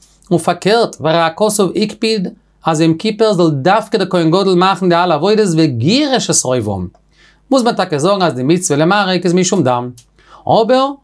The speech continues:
אפילו א פסול מיט דער רבנן אין אשתו, תאמר מות נישט ממרק געווען. מיין די גמרא יצט דער, א יסודישע מחלוקת אין שחיטה. אמר רב שמעון בן לקיש, משום לוי סבא.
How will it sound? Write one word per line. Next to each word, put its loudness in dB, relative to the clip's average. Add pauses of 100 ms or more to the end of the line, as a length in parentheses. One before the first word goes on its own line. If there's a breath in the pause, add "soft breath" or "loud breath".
(120)
אפילו 0
א -4
פסול -2
מיט 2
דער 0
רבנן 0
אין 0
אשתו, 0
תאמר 0
מות -2
נישט 0
ממרק -2
געווען. -4 (840 loud breath)
מיין 2
די 2
גמרא 2
יצט -4
דער, 2 (160)
א 0
יסודישע 0
מחלוקת 0 (140)
אין 0
שחיטה. -4 (800 loud breath)
אמר 0
רב -2
שמעון -2
בן 2
לקיש, -2
משום 0
לוי 2
סבא. -4